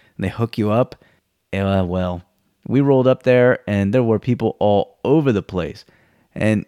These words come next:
you go to the shack, and you, <laughs> you, it was a large shack, not a small one, and it wasn't very quiet.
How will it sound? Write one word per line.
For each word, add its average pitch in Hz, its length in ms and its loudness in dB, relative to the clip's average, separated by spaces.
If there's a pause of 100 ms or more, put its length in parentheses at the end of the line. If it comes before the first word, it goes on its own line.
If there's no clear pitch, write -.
you 110 120 -4
go 127 160 2
to 147 60 2
the 135 100 0
shack, 131 400 2
and 101 120 0
you, 90 140 -4 (260)
<laughs> - 240 -20
you, 92 140 -14 (720)
it - 80 -12
was 98 120 -6
a 117 80 -4
large 113 320 0
shack, 104 460 -4 (220)
not 98 140 -2
a 113 60 -2
small 120 300 0
one, 95 300 -2 (300)
and 104 120 -6
it 123 60 -2
wasn't 131 280 0
very 123 160 2
quiet. 95 400 -2